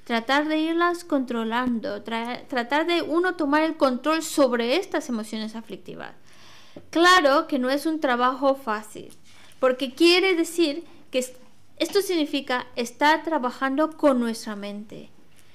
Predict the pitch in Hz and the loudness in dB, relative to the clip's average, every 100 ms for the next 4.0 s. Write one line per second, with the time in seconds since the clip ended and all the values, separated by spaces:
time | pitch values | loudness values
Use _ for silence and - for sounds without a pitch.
0 | - - - - - - - - 220 208 | -20 -20 -20 -20 -20 -20 -20 -18 -16 -16
1 | - - 233 247 233 - - 277 311 392 | -18 -6 0 0 0 -8 2 6 8 6
2 | 359 320 269 254 247 233 220 214 220 226 | 6 4 2 -2 -4 -2 -4 -6 -6 -4
3 | 220 226 220 240 226 196 185 160 160 - | -4 -4 -4 -4 -4 -6 -10 -12 -14 -16